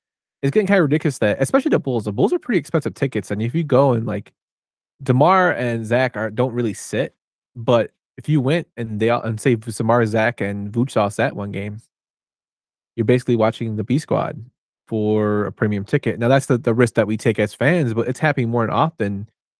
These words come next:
And L A, the L A Clippers, I don't even know when Kawhi plays. Like, I'm surprised when he plays, like, more than twenty minutes.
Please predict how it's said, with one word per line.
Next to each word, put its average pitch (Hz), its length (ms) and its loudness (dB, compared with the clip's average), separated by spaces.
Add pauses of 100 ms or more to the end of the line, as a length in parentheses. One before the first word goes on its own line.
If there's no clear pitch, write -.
(280)
And 127 100 0
L 156 260 4
A, 151 120 2
the 123 160 -4
L 151 100 4
A 156 60 4
Clippers, 202 320 0
I 131 80 2
don't 180 80 2
even 170 140 2
know 156 100 0
when 151 140 0
Kawhi 143 340 -2 (140)
plays. - 340 -6
Like, 101 140 -4
I'm 117 200 2
surprised 139 440 0
when 127 80 -4
he 127 60 -2
plays, 135 300 -2
like, 123 120 -2
more 131 140 -2
than 127 80 -2
twenty 131 200 -6
minutes. - 460 -8